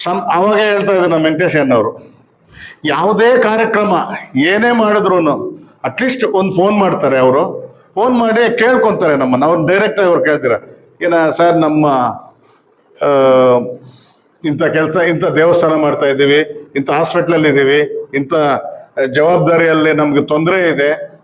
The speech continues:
ಒಂದ್ ಸ್ವಲ್ಪ ಎಲ್ಲ ಕೇಳ್ಕೊಂತಾರೆ. ಕೇಳ್ಕೊಂಡಾಗ ನಾವು ಫೋನ್ ಮಾಡಿ ಕರ್ದೆ-, ಕರ್ದು ಕೇಳಿದಾಗ,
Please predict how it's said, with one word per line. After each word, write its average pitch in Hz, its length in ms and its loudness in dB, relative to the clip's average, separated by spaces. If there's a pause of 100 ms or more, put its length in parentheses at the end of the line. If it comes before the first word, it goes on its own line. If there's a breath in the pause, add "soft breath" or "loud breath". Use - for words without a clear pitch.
ಒಂದ್ 143 120 -4
ಸ್ವಲ್ಪ 165 220 0
ಎಲ್ಲ 208 500 2
ಕೇಳ್ಕೊಂತಾರೆ. 226 960 -2
ಕೇಳ್ಕೊಂಡಾಗ 226 680 0 (120)
ನಾವು 214 200 0
ಫೋನ್ 233 220 2
ಮಾಡಿ 226 220 0
ಕರ್ದೆ-, 214 600 0
ಕರ್ದು 208 420 2
ಕೇಳಿದಾಗ, 208 440 0